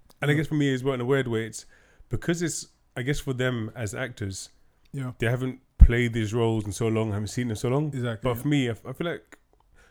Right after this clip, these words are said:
Speaker 1: I'd never assume, like, in the U K they play it all the time.
Speaker 2: Yeah.
Speaker 1: So in a way, like, showing us all these people and saying,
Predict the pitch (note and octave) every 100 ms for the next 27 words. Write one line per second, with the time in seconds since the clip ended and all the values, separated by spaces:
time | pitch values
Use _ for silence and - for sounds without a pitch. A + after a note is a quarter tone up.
0 | _ A#2+ B2 D3+ C#3+ B2 G#2+ B2 G2+ F#2
1 | - - G#2+ - _ C#3 C3 C3 B2+ -
2 | A2+ G#2+ A#2 G#2+ - G2+ G#2 A#2+ C3+ C#3+
3 | - - D3 - _ - - - C3 C3
4 | C3 C#3 B2+ G#2+ G#2 - - - - D3
5 | C#3+ C3+ B2+ G#2+ A2+ C3 - G#2+ G2+ A#2